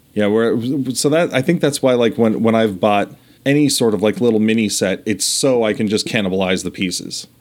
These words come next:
You know, 'cause, like, I, I wanna, I wanna make something nobody else has.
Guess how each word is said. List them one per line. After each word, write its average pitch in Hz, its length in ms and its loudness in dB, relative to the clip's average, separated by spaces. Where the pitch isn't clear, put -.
You - 80 -10
know, 90 80 -2
'cause, 92 140 -2
like, 95 180 2
I, 117 60 -2
I 117 100 -2
wanna, 139 320 0
I 117 60 0
wanna 156 180 0
make 117 240 0
something 107 380 0
nobody 95 300 2
else 87 240 -2
has. - 460 -6